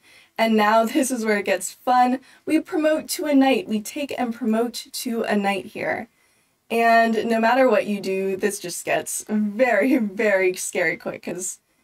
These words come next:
rook takes, and now we have bishop G four. And either way, you're gonna be winning the queen, and you've pretty much won this game. White can resign here. So as white, how do you stop all of this? So there are several ways to respond, but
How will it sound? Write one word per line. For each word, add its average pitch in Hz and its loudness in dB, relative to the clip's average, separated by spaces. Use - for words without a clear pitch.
rook 190 -2
takes, 277 -4
and 202 -4
now 175 -2
we 175 -4
have - -6
bishop 175 -6
G - -12
four. - -4
And 202 -2
either 226 2
way, 208 2
you're 196 0
gonna 185 -4
be 185 0
winning 170 -6
the - -10
queen, 285 0
and 185 -6
you've 185 -8
pretty 175 -8
much - -12
won 170 -8
this - -14
game. 233 -2
White 190 0
can 185 -10
resign 165 -8
here. - -8
So 330 2
as 320 0
white, 302 -2
how 302 2
do 339 -4
you 330 -6
stop 247 -2
all 208 2
of 185 -2
this? 170 -4
So 302 -4
there 302 2
are 302 -6
several 320 0
ways 269 2
to 254 -4
respond, 214 -2
but 240 -4